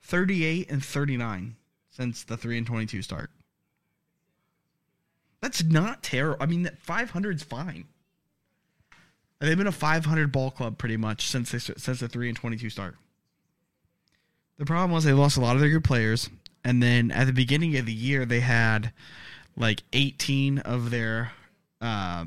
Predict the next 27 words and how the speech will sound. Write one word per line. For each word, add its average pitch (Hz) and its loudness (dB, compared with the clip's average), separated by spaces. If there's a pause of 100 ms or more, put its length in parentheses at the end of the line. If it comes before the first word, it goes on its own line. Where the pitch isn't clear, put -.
top 127 -2
twenty-five 117 -2
on 107 -4
the 110 -2
injured 107 -6
list. - -12 (1400)
And 123 -6
when 127 0
you're 123 2
already 135 6
bad, 113 0 (480)
<laughs> 226 -4
then 196 0 (340)
eighteen 165 0
of 151 4
your 123 4
best 143 4
twenty-five 120 -6
players 120 -6
aren't 120 -10
playing. 131 -2
<laughs> - -16 (600)
You 165 -2
don't 151 0
have 143 4
the 123 -8
depth. 113 -10